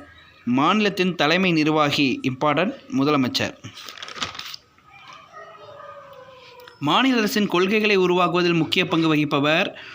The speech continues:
கொள்கை முடிவுகளில் யாருடைய முடிவு இறுதி? இந்த கொள்கைன்னு வந்தாலே யாருன்னா முதலமைச்சர். ட்வென்டி டூ பாருங்க, இது ஒரு குரூப் ஃபோர் கொஸ்டின்.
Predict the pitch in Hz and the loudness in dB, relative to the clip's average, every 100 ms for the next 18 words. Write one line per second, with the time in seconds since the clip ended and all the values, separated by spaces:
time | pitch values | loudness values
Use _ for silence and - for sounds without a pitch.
0 | - - - 170 190 220 208 175 175 170 | -18 -18 -4 0 2 2 2 2 2 2
1 | 175 190 151 151 185 185 180 160 156 165 | 2 4 4 4 4 4 2 2 2 2
2 | 156 151 143 165 202 - 143 127 156 185 | 4 2 2 2 0 0 0 0 2 2
3 | 196 208 208 202 165 156 147 147 180 147 | 4 2 2 2 2 2 2 2 2 2
4 | 147 147 175 147 135 131 120 117 110 - | 2 2 2 2 2 0 0 -2 -4 -8
5 | - - - - - - - _ _ - | -20 -20 -20 -20 -20 -20 -20 _ _ -2
6 | 160 202 196 190 175 165 180 160 131 156 | 0 0 0 0 2 2 2 2 2 0
7 | 175 170 139 135 170 | 0 0 0 0 0